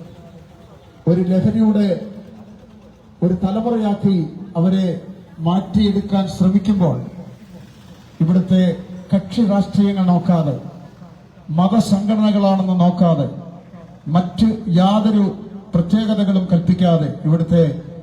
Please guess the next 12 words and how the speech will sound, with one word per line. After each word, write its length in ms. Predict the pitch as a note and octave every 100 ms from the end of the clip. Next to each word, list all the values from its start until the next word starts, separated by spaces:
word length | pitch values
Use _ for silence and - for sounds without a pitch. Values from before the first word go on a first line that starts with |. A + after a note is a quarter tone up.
| - - E3+ - - F3
കമ്മ്യൂണിസ്റ്റ് 500 | F3+ F#3+ F3+ - -
പ്രസ്ഥാനങ്ങളും 840 | E3+ - F3 F3 F3 F3 - - - - - - - -
ഇവിടുത്തെ 400 | D#3+ F3 E3 F3+ E3+ D#3 D#3+ - - D3+
കോൺഗ്രസ്സുകാരും 840 | F3 F3+ F3+ - F3+ F3 F3 F#3+ - - - - - -
ഇവിടുത്തെ 420 | E3+ E3+ F3 E3+
ബി 100 | D#3+ E3+
ജെ 100 | F#3 F#3
പിയും 220 | F#3 F#3 G#3+ - - - - - - -
ഇവിടുത്തെ 420 | E3 F3 F3 F3 D#3 - - - - - - - C#3
രാഷ്ട്രീയ 480 | F3+ F3+ F#3+ F#3+ F3
സ്വയം 320 | E3+ F3 G3
സേവാ 640 | - F3+ F3 F3+ E3 -